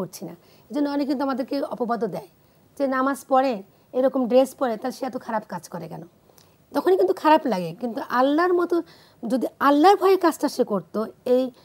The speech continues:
ইবাদত, নামাজ, রোজা, হজ, জাকাত করতো, তাহলে কখনো কিন্তু কোনো মানুষও খারাপ বলতে পারতো না, আর আল্লাহর কাছে সে শ্রেষ্ঠ মুমিন বান্দা হিসাবে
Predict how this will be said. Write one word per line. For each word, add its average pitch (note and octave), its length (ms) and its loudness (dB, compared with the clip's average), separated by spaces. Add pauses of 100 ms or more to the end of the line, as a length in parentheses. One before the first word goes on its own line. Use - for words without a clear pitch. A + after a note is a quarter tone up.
(280)
ইবাদত, B3+ 340 2
নামাজ, A3+ 400 2
রোজা, A3 220 0
হজ, F#3+ 260 -6
জাকাত G#3+ 260 -4
করতো, - 260 -12
তাহলে A3 180 -8
কখনো A#3+ 340 -8
কিন্তু C4 340 -6 (380)
কোনো B3 160 -2
মানুষও A#3 400 0
খারাপ D4 220 2
বলতে D4 200 -2
পারতো D#4 240 -2
না, E4 100 -2 (360)
আর G3 180 -4
আল্লাহর B3 280 0
কাছে G3+ 160 -10
সে A3 100 -6
শ্রেষ্ঠ - 580 -6
মুমিন A#3 480 -2
বান্দা G3 300 -4
হিসাবে G#3 360 -8